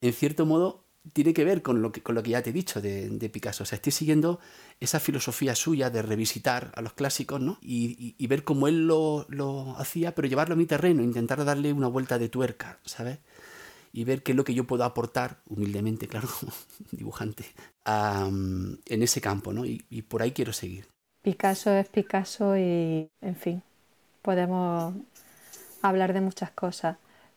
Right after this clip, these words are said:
Speaker 2: Pero también ver tu línea, ver tu dibujo, eh, suscita también lo que a ti te suscita con Picasso. O sea, ver, ver, los que somos dibujantes vemos en la línea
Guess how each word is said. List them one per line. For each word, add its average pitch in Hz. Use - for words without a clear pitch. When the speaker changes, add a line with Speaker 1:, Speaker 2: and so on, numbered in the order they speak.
Speaker 2:
Pero 202
también 202
ver 208
tu 208
línea, 196
ver 185
tu 208
dibujo, 190
eh, 170
suscita 208
también 180
lo 175
que 170
a 165
ti 175
te 170
suscita 170
con 160
Picasso. 185
O -
sea, 170
ver, 180
ver, 196
los 185
que 196
somos 208
dibujantes 208
vemos 196
en 190
la 180
línea 196